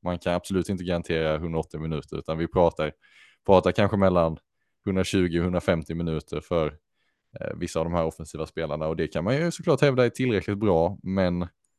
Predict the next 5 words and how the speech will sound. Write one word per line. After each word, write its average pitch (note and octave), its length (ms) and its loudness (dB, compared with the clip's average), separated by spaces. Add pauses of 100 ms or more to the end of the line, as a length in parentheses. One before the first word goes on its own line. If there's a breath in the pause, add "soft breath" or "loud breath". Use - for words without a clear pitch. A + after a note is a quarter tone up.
(800)
det G#2 180 2
är G#2 40 6
ändå, G2+ 380 6 (800)
finns B2+ 260 4
ändå, A#2+ 520 6